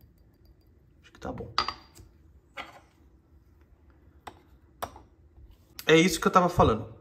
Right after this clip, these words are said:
Outros tipos de café sem ser o tradicional vai precisar de ajuste, tá? Então você vai ter que ir testando.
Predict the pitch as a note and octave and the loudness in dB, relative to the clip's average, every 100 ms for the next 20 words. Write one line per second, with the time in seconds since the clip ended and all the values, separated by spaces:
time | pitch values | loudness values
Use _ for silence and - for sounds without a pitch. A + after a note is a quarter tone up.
0 | - - A3 A3+ F3+ - E3+ D3+ - - | -10 8 8 8 2 -2 -2 -4 0 0
1 | - A#2 - - - - - - A3 G#3 | 2 2 0 -6 -20 -20 -14 0 0 2
2 | D#3+ C#3 B2+ A#2 - A2+ C#3+ C3+ - - | 0 0 -2 -4 -4 2 2 2 -2 -16
3 | - - F#3+ F#3+ - D#3+ D3+ D#3+ F3+ B2 | -10 0 0 0 0 4 4 4 2 0
4 | A#2+ A#2+ - - _ - - - - B2+ | -4 -6 -10 -14 _ -16 -16 -14 -4 -4
5 | C3 - - D3+ D#3+ D#3+ D#3 F3 F3 F#3+ | -4 -10 -8 -2 0 0 0 0 2 0
6 | - B3+ B3+ G#3 E3+ B2+ | 4 2 4 4 4 2